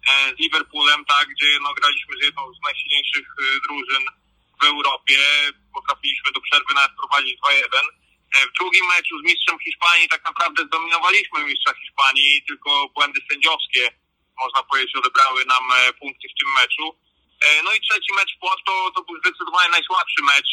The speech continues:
e, Milanu w tej edycji rozgrywek. E, porażka mimo wszystko również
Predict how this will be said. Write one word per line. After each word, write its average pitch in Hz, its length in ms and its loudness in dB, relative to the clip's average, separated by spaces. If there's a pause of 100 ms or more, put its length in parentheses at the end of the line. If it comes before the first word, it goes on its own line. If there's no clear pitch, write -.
(100)
e, 139 40 4 (460)
Milanu 139 400 -4 (500)
w - 60 -16
tej 139 100 4
edycji 139 380 -4
rozgrywek. 131 640 0
E, 151 60 0 (560)
porażka 160 580 -2 (380)
mimo 156 200 -6
wszystko 160 360 -8
również 170 340 -4